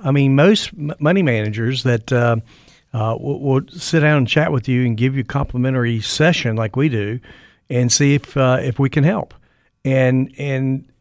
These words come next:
you know, why try to do it on your own? Uh, I mean, what most people end up doing is nothing. So,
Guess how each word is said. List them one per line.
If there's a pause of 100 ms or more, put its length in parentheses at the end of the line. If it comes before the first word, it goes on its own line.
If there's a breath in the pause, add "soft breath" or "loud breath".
(120)
you
know,
why
try
to
do
it
on
your
own? (380 soft breath)
Uh, (520)
I
mean,
what
most
people
end
up (160)
doing
is
nothing. (580)
So,